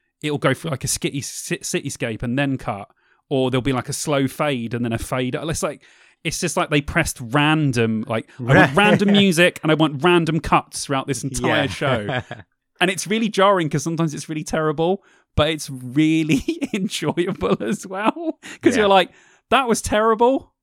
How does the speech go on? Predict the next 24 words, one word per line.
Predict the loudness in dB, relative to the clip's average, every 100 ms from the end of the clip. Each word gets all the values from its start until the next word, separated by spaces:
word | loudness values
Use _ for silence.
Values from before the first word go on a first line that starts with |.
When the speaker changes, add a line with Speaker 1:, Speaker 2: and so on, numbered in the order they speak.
| _ _ -2
Speaker 1:
but | 0
I | 0
loved | 0 2 2 0 -4
every | -2 0
<laughs> | 0 2
second | 0 0 -4 -4
of | -2
it." | -2 -2 -4 -10 -8
Speaker 2:
<laughs> | -4 -4
Speaker 1:
And | -2 0
then | 0
some | 2 0
stuff | 2 0 2
you're | 4
like, | 6 4 2 0
"That | 0 0
was | -4 -4
really, | -4 -2 0 0 -2
really | -2 -2 -2
good." | -2 -4 -6 _ _ -8
So | 0
yeah, | 4 4 4
I'm | 0
having | 0 -2 0 0 0